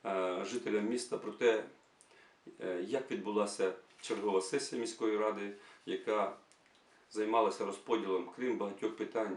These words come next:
їх було більше п'ятдесяти, займалася одним із основних питанням розподілу тридцяти двох мільйонів по об'єктах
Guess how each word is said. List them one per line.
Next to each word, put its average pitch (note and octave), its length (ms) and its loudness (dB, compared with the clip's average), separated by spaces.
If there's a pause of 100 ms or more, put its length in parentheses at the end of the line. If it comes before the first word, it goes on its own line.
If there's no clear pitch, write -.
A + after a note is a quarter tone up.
їх F2 240 -10
було F#2+ 240 -2
більше F#2+ 360 -10
п'ятдесяти, B2 640 -8 (460)
займалася A2 560 2 (280)
одним G#2 340 0
із - 320 -6 (100)
основних B2+ 420 -4
питанням A2 400 2
розподілу G2 540 0
тридцяти G#2 320 -6
двох G2 260 -6
мільйонів B2+ 460 -2 (420)
по G#2+ 120 6
об'єктах A2+ 520 0